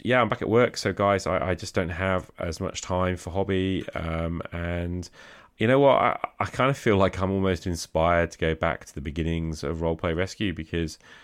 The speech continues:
I've just re-experienced, um, the thing that I talk about right from the word go on this podcast, which is that whole thing of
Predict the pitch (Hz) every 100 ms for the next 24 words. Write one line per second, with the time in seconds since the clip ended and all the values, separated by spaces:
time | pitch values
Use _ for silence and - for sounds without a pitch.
0 | - _ _ _ 87 - 120 98 104 98
1 | - - 110 107 90 76 - - - _
2 | _ - 80 80 78 78 - - _ 80
3 | - 104 98 87 80 - - 98 95 76
4 | 78 71 - 82 92 98 - 82 82 85
5 | 82 - 82 73 76 - 85 78 78 69
6 | - 67 - 78 76 60 90 87 87 78
7 | 62 78 76